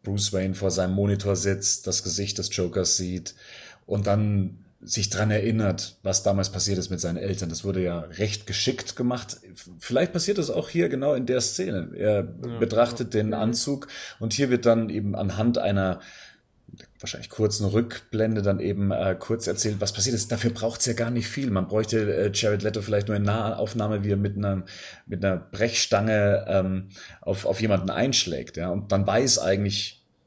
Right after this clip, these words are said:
Speaker 1: der Betrachter eigentlich schon, okay, da ist irgendwas passiert. Und ich denke mal, Robin ist inzwischen so weit verankert, ähm, im, im Allgemeinwissen, sage ich jetzt mal, dass dann die Leute sich schon vorstellen können, was da genau passiert ist.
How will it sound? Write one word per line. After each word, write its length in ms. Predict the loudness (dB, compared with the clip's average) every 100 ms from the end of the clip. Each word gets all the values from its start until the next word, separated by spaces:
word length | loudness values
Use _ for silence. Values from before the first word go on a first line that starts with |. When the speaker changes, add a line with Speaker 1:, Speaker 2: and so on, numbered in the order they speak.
| -10 -2
Speaker 1:
der 80 | -2
Betrachter 420 | 2 0 2 0
eigentlich 140 | 0
schon, 120 | -2
okay, 340 | -4 -2 -2 0
da 140 | -2
ist 420 | -2 -2 0 -2 -2
irgendwas 440 | -4 -2 -2 -4
passiert. 420 | -4 -2 -2 -2
Und 60 | -4
ich 120 | -4
denke 220 | -4 -2
mal, 140 | -2 0
Robin 360 | 2 4 2
ist 140 | 0 -4
inzwischen 440 | -4 -4 -4 -4
so 420 | -4 0 0 2
weit 280 | 2 0 0
verankert, 600 | -4 -4 -4 -4 -4 -8 -18 -20 -20 -20 -20 -20 -4
ähm, 720 | 0 2 0 -2 -4 -8 -18
im, 300 | -10 -6 -4
im 220 | -4 -6 0
Allgemeinwissen, 720 | 0 0 0 0 -2 -2 -4
sage 200 | -6 -8
ich 80 | -10
jetzt 180 | -8 -6
mal, 200 | -4 -4
dass 160 | -4
dann 100 | -4
die 60 | -4
Leute 240 | -4 -4
sich 160 | -4 -6
schon 120 | -6
vorstellen 440 | -6 -6 -4 -6 -6
können, 220 | -6 -4
was 200 | -2 -2
da 100 | -2
genau 260 | -4 -8
passiert 440 | -8 -6 -6 -6 -12
ist. 280 | -14 -16